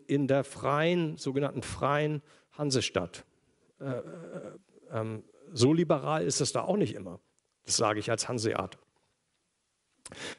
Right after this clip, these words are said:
Ähm, das gibt also Vorläufer,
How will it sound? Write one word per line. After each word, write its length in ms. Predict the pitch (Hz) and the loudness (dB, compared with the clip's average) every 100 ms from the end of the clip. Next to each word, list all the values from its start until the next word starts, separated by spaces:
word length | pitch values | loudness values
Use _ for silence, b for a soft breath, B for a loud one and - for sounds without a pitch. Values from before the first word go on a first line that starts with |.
| _ | _
Ähm, 360 | 127 135 135 117 B B - | 6 6 6 -2 B B -2
das 200 | 117 - | -2 0
gibt 220 | 190 - | 0 2
also 180 | 135 135 | 2 2
Vorläufer, 840 | - 208 214 151 123 - 98 - | 2 2 4 4 2 0 -4 -4